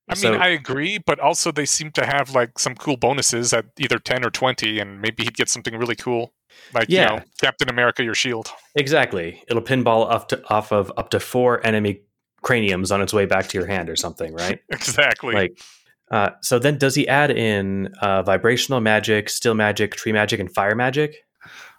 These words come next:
Speaker 2: I think
Speaker 1: Uh,
Speaker 2: so.
Speaker 1: I, yes.
Speaker 2: Yeah.
Speaker 1: I
Speaker 2: And then the varieties of sub magic, which I didn't have, some of which were mysteries. So that's kinda cool.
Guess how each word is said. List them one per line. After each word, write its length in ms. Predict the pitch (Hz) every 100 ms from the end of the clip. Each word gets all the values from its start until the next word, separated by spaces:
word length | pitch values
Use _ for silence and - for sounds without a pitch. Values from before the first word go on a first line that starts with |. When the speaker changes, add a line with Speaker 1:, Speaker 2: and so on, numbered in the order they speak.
| _ _ -
Speaker 2:
I 240 | 113 113
think 140 | 113 113
Speaker 1:
Uh, 80 | 113
Speaker 2:
so. 100 | 107
Speaker 1:
I, 120 | 110 - - _ _ _ - 127
yes. 480 | 127 151 180 240 -
Speaker 2:
Yeah. 300 | 131 92 85 - -
Speaker 1:
I 40 |
Speaker 2:
And 60 | 120
then 280 | 120 127 110
the 60 |
varieties 340 | 107 117 117 110
of 100 | 104
sub 140 | 117
magic, 400 | 98 92 101 - - -
which 120 | 104
I 60 |
didn't 200 | 98 110
have, 320 | 110 101 98 92
some 120 | 113
of 80 | 98
which 140 | 98
were 40 | 92
mysteries. 600 | 101 - 80 76 - - - - -
So 100 | 214
that's 120 | 233
kinda 200 | 123 87
cool. 440 | - 87 80 92